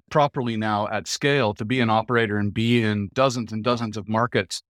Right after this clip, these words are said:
if you don't have any sort of feedback from the ground and you don't have the people there, you're often flying blind on quite a lot of things. Now, in the gray markets, perhaps you didn't have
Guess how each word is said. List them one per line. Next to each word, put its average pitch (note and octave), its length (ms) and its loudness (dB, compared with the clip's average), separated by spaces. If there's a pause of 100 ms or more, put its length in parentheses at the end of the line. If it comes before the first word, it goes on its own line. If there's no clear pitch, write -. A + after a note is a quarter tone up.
(380)
if D3 120 -4
you C3+ 120 -2
don't D#3+ 200 2
have C3 460 2
any C3 180 4
sort A#2 200 -2
of G#2 80 -2
feedback B2 440 0
from A#2+ 200 0
the G#2+ 80 0
ground G#2+ 380 2
and G2+ 100 -6
you G2+ 60 -6
don't A#2+ 220 -2
have A2+ 300 0
the G#2 80 -12
people G#2+ 380 -4
there, G#2 320 2
you're G#2+ 200 0
often C3 400 0
flying A2+ 340 -2
blind F#2 420 -2
on F#2 340 -10
quite D3+ 220 2
a A2+ 40 0
lot G2+ 200 0
of F2+ 80 -12
things. - 400 -8 (380)
Now, G#2+ 280 2
in G#2+ 160 0
the G#2+ 60 0
gray A2+ 240 4
markets, A#2 500 0
perhaps A2+ 680 -2 (420)
you A#2+ 240 0
didn't A2+ 360 0
have G#2+ 440 0